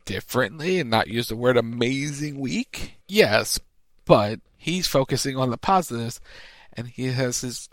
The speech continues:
children to worry about because it's their grandfather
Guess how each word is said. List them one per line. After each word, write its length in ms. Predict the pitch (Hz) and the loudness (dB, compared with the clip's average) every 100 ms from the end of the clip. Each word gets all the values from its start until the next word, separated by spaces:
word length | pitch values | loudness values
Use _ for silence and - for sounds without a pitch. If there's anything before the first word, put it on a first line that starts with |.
| - | -6
children 460 | - 156 131 123 113 | -2 -2 -2 -4 -6
to 180 | 131 | -10
worry 480 | 123 135 147 160 156 | -10 -6 -4 -4 -2
about 920 | 127 120 120 _ _ _ - 135 135 | 0 0 -2 _ _ _ 2 4 4
because 340 | 131 - 131 139 | -2 -6 -6 -4
it's 280 | 143 - - | -6 -6 -8
their 180 | 143 - _ _ _ | -8 -10 _ _ _
grandfather 560 | 185 190 - 127 131 | 0 0 -2 -4 -6